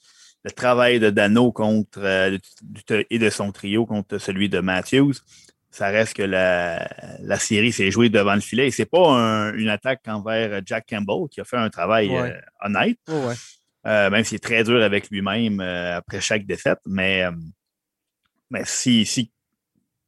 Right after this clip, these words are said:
Speaker 1: si c'est un gardien le moindrement humain devant le filet des Canadiens, le, la série est terminée, euh,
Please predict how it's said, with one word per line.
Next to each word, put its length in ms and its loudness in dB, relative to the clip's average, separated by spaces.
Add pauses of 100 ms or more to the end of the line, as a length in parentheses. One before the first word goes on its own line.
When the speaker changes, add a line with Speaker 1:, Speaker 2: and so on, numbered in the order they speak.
(280)
Speaker 1:
si 180 -14
c'est 100 2
un 100 4
gardien 400 2
le 80 4
moindrement 480 4 (100)
humain 440 2
devant 280 0
le 80 -2
filet 380 -2
des 100 -2
Canadiens, 640 -4
le, 160 0
la 160 -4
série 320 -2
est 120 -2
terminée, 600 -2
euh, 160 -6